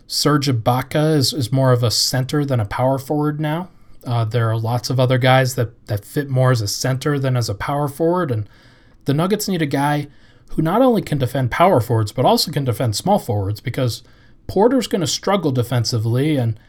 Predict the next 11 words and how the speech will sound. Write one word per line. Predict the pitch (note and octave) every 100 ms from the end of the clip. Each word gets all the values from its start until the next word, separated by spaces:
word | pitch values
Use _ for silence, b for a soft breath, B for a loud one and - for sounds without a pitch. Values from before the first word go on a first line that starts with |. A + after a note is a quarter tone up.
| b b b -
I | D#3
think | D#3 F#3
you | F3
need | D#3 E3 E3+
somebody | - D#3+ D3+ D3 C#3
with | C#3 -
some | - B2+
versatility | D3+ D3 - G#2+ - G3+ C3 A#2 A#2 - - _ -
that | D#3+ D#3+
can | D#3+
actually | D#3+ E3 - D#3